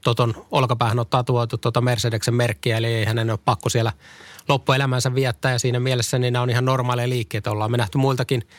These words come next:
huippukavereilta liikkeitä tallista toiseen. Muistetaan Adrian Newey, hän on kuitenkin käynyt sellaiset tallit kuin Williams, sitten McLaren läpi siinä ja sen jälkeen päätynyt Red Bullille. Eli ei olisi nyt ensimmäinen kerta, että nähdään tuolla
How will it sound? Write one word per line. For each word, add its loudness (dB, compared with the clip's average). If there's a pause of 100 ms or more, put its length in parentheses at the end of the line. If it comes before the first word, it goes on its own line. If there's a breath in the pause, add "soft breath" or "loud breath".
(500 loud breath)
huippukavereilta 0
liikkeitä 0
tallista -2
toiseen. 0
Muistetaan -2
Adrian 0
Newey, 0
hän -2
on -2
kuitenkin 0
käynyt 0
sellaiset -2
tallit 0
kuin -2
Williams, 0 (520 loud breath)
sitten 0 (120)
McLaren 0 (100)
läpi 0
siinä 0
ja 0
sen 0
jälkeen 0
päätynyt 0
Red -2
Bullille. -2
Eli -2
ei 2
olisi 0
nyt 0
ensimmäinen 0
kerta, -2
että -2
nähdään 0
tuolla 0